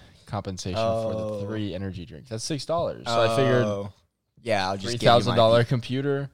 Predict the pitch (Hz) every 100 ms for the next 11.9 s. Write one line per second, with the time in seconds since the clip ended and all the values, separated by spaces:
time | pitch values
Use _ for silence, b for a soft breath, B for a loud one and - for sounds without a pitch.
0 | _ - - - - 104 - 98 104 104
1 | 104 104 - - - - 98 110 _ _
2 | _ _ _ 120 113 120 147 113 110 117
3 | 101 101 98 95 101 101 98 92 92 95
4 | 160 143 - - 131 - - - _ _
5 | 127 107 110 117 101 - - 107 107 110
6 | 104 104 104 104 107 101 101 101 101 92
7 | 90 104 - 92 78 95 - - - B
8 | B B B B 139 98 120 - 95 92
9 | 95 107 120 143 - 170 160 147 139 104
10 | 98 104 - 92 90 - 92 92 107 131
11 | 156 139 123 110 - 107 104 - 117